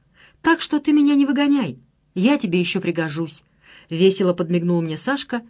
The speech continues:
и улыбнулся своей открытой лучезарной улыбкой. «Ты неисправим.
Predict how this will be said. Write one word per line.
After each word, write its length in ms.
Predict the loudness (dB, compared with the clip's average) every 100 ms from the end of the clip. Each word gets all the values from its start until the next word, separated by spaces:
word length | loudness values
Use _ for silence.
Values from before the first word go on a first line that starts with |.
| _ _ -4
и 80 | 0
улыбнулся 560 | 2 4 2 2 -4
своей 360 | -6 -4 -2 -4
открытой 440 | -4 -2 -2 -2
лучезарной 560 | -4 -6 -6 -6 -6 -6
улыбкой. 500 | -6 -8 -10 -18 -18 _ _ _ _
«Ты 120 | 6
неисправим. 720 | 6 6 4 2 2 0 -2